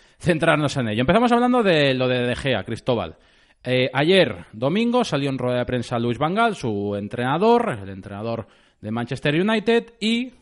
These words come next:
cuando desde Deportes cuatro le preguntaban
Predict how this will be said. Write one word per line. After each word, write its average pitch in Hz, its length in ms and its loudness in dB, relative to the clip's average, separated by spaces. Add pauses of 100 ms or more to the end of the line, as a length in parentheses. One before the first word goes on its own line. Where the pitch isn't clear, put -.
(160)
cuando 98 1300 -4
desde 113 300 -6
Deportes 156 440 -2
cuatro 196 360 -2
le 107 100 -6
preguntaban 120 720 -4